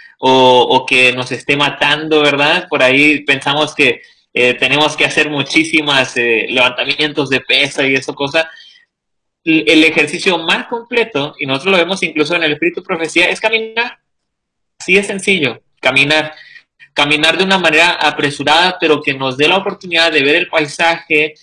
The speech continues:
de escuchar los pajarillos, de ver los árboles. Eso no solamente que ayuda a la circulación de la sangre, nos, también nos ayuda a disminuir los niveles de estrés, que lo que, a, es, eh,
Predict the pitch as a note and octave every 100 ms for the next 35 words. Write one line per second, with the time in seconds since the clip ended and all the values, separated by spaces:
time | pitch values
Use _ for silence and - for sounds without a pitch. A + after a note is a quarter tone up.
0 | _ - A#2+ - A#2 D#3 F3 F#3 F#3 E3+
1 | F3 F3 F3 E3 E3 D#3 B2+ C#3 E3 E3+
2 | - F3+ F3+ E3+ E3+ F3 - - - -
3 | C#3+ F3+ F3+ G#3+ A3 A3+ G#3+ - A3 F#3+
4 | D3+ C#3+ D#3+ E3+ A3 - _ _ _ _
5 | _ - C#3 C#3 C3+ D3 - C#3 B2+ -
6 | D#3+ F3+ F#3 D#3 - E3+ E3+ G3 - D#3
7 | C#3+ - - C#3 C#3+ D#3 F3+ F#3 D#3+ D3
8 | E3 F3 D#3 C#3+ C#3+ C#3 C3 C#3+ C#3+ C#3
9 | D3+ F3 F3+ F3+ D3+ C#3+ D#3 D3+ C3+ -
10 | F#3 G3 F#3 - _ _ _ _ _ _
11 | _ _ _ - D3+ D3+ D3+ D3+ D3+ D3+
12 | D#3 D3 - C#3+ D3 D#3+ D3+ F#3 - -
13 | D3+ D3